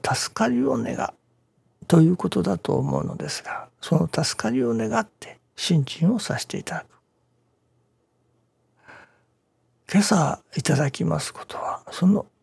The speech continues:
人が助かる。なるほど、信心というものは人が助かるということのため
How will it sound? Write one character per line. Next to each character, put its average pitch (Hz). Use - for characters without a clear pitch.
人 -
が 233
助 -
か -
る。 -
な 160
る 165
ほ 190
ど、 180
信 175
心 170
と -
い 202
う 208
も 202
の 180
は -
人 -
が 196
助 -
か 269
る -
と 170
い 214
う 214
こ 214
と 247
の 247
た 190
め 233